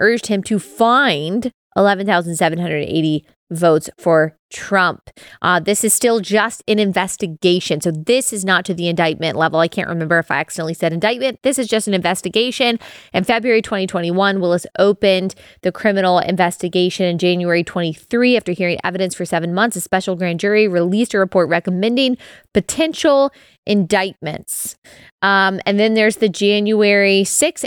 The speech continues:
insurrection investigation, uh, which is still just an investigation.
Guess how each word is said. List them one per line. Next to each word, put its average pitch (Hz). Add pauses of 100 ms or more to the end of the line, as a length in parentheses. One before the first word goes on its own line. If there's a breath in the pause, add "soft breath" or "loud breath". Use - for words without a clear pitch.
insurrection 240
investigation, 208 (400 soft breath)
uh, 185
which 190
is 185
still 220
just 202
an 196
investigation. 180